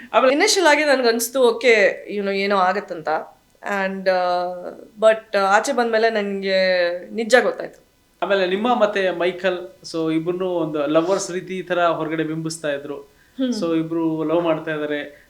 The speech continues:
Speaker 1: ಆಮೇಲೆ ನೀವು ಎಲಿಮಿನೇಷನ್ ಆಗೋದಾಗ ಅವ್ರು ಕಣ್ಣೀರ್ ಹಾಕ್ತಾರೆ.
Speaker 2: ಹ್ಮ್.
Speaker 1: ಮತ್ತೆ ಆಚೆ ಕಡೆ ಬಂದಾಗ್ಲೂ ಈ ಒಂದು ರಿಲೇಶನ್‌ಶಿಪ್ ಮುಂದುವರಿಯುತ್ತೆ ಅನ್ನೋ ಒಂದಷ್ಟು ಕಾಮೆಂಟ್‌ಗಳೆಲ್ಲ ಇತ್ತು.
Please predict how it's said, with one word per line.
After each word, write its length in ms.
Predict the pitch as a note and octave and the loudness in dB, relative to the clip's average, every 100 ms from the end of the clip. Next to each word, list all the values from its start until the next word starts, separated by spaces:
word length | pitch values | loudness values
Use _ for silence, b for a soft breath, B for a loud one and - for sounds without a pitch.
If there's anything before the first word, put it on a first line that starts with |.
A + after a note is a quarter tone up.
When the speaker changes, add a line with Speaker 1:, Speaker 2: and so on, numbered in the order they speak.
| D3+ | -4
Speaker 1:
ಆಮೇಲೆ 260 | D#3+ D#3+ | -2 0
ನೀವು 120 | E3 | -2
ಎಲಿಮಿನೇಷನ್ 500 | E3 E3 E3 E3 E3 | -2 -2 -4 -6 -4
ಆಗೋದಾಗ 440 | D#3+ D#3 D3+ D3+ D3+ | -4 -4 -6 -6 -6
ಅವ್ರು 160 | D#3 | -6
ಕಣ್ಣೀರ್ 340 | D3+ D#3+ E3 D3+ | -4 -2 -2 -4
ಹಾಕ್ತಾರೆ. 440 | C#3+ - C#3 C#3 | -8 -10 -8 -8
Speaker 2:
ಹ್ಮ್. 520 | - - G3+ G3+ F3+ | -10 -14 -12 -10 -6
Speaker 1:
ಮತ್ತೆ 200 | F3 F3 | -4 -2
ಆಚೆ 300 | E3 F#3+ F#3+ | 2 2 2
ಕಡೆ 180 | G#3+ G3 | 0 2
ಬಂದಾಗ್ಲೂ 640 | F3+ F#3+ F#3 F#3 F#3+ F#3 | 2 2 2 0 0 0
ಈ 60 | E3+ | 0
ಒಂದು 200 | E3+ E3 | 0 -2
ರಿಲೇಶನ್‌ಶಿಪ್ 520 | F3 F3 F3 D#3+ E3+ | -4 -4 -8 -12 -10
ಮುಂದುವರಿಯುತ್ತೆ 520 | E3+ F3 F3 E3 D#3+ | -6 -2 -2 -2 -4
ಅನ್ನೋ 160 | D3+ D3+ | -6 -4
ಒಂದಷ್ಟು 520 | F#3+ A3+ - F#3+ F3 | -6 -8 -8 -10 -6
ಕಾಮೆಂಟ್‌ಗಳೆಲ್ಲ 520 | D#3+ D#3+ D3+ D3+ C3+ | -4 -4 -8 -10 -10
ಇತ್ತು. 260 | - - _ | -12 -18 _